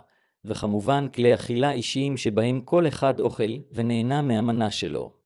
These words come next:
כך, אירוע גדול או ארוחה משפחתית יכולה להפוך לסיפור פשוט הרבה יותר שלא דורש שטיפת כלים בלתי נגמרת.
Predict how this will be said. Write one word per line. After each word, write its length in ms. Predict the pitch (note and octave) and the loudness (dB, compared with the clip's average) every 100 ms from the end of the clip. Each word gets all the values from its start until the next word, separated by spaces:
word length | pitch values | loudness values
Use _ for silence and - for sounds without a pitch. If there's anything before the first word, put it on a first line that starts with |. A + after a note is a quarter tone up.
| _ _ _ _ _ _ _ _ _ | _ _ _ _ _ _ _ _ _
כך, 400 | A2 G2+ - - _ - | 0 0 -2 -18 _ -6
אירוע 240 | A2+ D#3+ C3+ | 2 4 4
גדול 520 | G#2 G2 A#2+ A#2 A2 | 2 4 6 6 6
או 100 | A#2 | 4
ארוחה 360 | G#2+ G#2+ - D3 | 4 4 2 0
משפחתית 680 | B2+ - - - - D3+ - | 0 -2 -4 -4 -2 -2 -2
יכולה 360 | - A2+ C3 | -2 2 4
להפוך 440 | B2 G#2 - D#3 B2 | 4 2 2 0 0
לסיפור 500 | A2 - - D3 B2+ | -4 -6 -2 0 0
פשוט 320 | G#2+ D3 C3+ | -2 -2 0
הרבה 300 | A2 G#2 C3 | 0 2 4
יותר 380 | C#3+ - C#3+ C#3+ | 4 4 2 0
שלא 320 | - A2+ C#3 | 0 2 4
דורש 420 | A2+ G#2 C3 - - | 4 4 2 0 -8
שטיפת 480 | - A2+ - B2+ | -6 -4 0 -2
כלים 420 | - A2+ A#2+ D3 A2 | -2 -2 0 0 -2
בלתי 340 | G#2+ - D#3+ | -4 -2 -2
נגמרת. 760 | D3 G#2 G#2 D2+ B1+ - - | 0 -2 -4 -4 -10 -16 -20